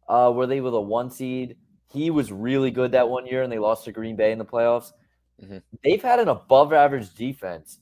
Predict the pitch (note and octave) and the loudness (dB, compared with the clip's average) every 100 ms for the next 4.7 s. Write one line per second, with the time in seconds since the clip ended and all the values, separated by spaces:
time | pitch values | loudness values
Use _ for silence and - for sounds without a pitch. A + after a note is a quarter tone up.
0 | _ _ C3 E3+ F3 E3+ C#3 G#2 - C3 | _ _ 0 0 0 -4 -4 -6 -10 -10
1 | B2+ G2 F2+ F#2+ D#2+ - - D3+ - _ | -6 -6 -6 -8 -8 -14 -6 -6 -6 _
2 | _ _ - D#3+ F#3 G3 F3 D3 A#2 B2 | _ _ -4 4 6 6 0 -4 -4 -10
3 | G#2+ G2 F2+ D#2+ - _ _ _ - A2+ | -8 -8 -6 -8 -12 _ _ _ -2 -2
4 | A#2 A2 F2 G2 E2+ D2+ C#2+ | -2 -6 -4 -6 -6 -10 -12